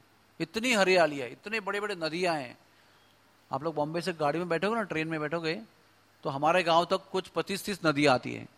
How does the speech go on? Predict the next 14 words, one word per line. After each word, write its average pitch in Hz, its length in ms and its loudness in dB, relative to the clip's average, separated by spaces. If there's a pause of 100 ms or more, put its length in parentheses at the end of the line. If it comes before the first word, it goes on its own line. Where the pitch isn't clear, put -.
(300)
और 139 100 0
हमारे 160 320 4
गांव 180 200 4
से 196 120 -2
आगे 180 240 0
केरला 175 320 0
जाओगे 185 320 6
तो 185 100 4
और 202 220 8
पच्चीस 180 260 -6 (220)
तीस 170 180 -6
नदियाँ 143 240 4
मिलेंगी 123 320 0
आपको। - 260 -8